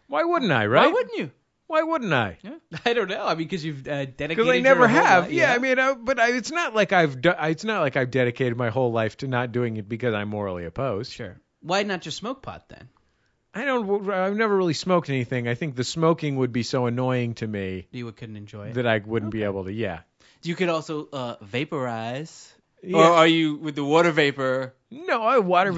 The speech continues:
Speaker 1: vapor might work. Sure. Sure, water vapor might
Speaker 2: I,
Speaker 1: work.
Speaker 2: I'm shocked that someone who is as much of a hip-hop connoisseur as yourself has never,
Speaker 1: Has
Speaker 2: uh,
Speaker 1: never,
Speaker 2: taken a part
Speaker 1: yeah.
Speaker 2: of the chronic as the, uh,
Speaker 1: Yeah, I know. Isn't it odd?
Speaker 2: the old people say.
Speaker 1: That's one of those things about me.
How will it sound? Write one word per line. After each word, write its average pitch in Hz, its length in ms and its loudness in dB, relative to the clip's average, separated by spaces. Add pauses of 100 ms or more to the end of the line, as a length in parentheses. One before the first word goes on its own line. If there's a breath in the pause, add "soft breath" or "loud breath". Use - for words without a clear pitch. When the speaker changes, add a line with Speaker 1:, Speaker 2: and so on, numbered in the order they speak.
Speaker 1:
vapor 165 180 -2
might 147 200 0
work. 131 300 -2
Sure. 147 520 -6 (240)
Sure, 214 280 -8
water 156 300 -4
vapor 143 300 -4
might 139 160 -4
Speaker 2:
I, 247 140 2
Speaker 1:
work. 151 260 -6
Speaker 2:
I'm 311 180 0
shocked 453 240 -6
that 339 120 -8
someone 294 300 -4
who 269 180 -4
is 240 200 -8
as 214 320 -6
much 226 200 -8
of 220 120 -12
a 220 80 -4
hip-hop 220 420 -8
connoisseur 233 460 -10
as 220 100 -8
yourself 214 400 -12
has 190 120 -12
never, 214 280 -8
Speaker 1:
Has 165 240 2
Speaker 2:
uh, 175 60 -4
Speaker 1:
never, 208 380 0
Speaker 2:
taken 202 200 0
a 269 40 -2
part 262 100 -2
Speaker 1:
yeah. 165 180 2
Speaker 2:
of 120 60 -4
the - 40 -6
chronic 269 440 -10
as 175 180 -12
the, 175 180 -14
uh, - 20 -10 (120)
Speaker 1:
Yeah, 262 260 -12
I 262 100 -10
know. 262 260 -6
Isn't 214 200 -6
it 233 120 -6
odd? 214 360 -8
Speaker 2:
the 175 100 -16
old 170 200 -12
people 170 240 -14
say. - 120 -12
Speaker 1:
That's 160 140 -10
one 208 180 -10
of 202 80 -8
those 185 200 -8
things 220 260 -8
about 113 280 -4
me. 110 260 -8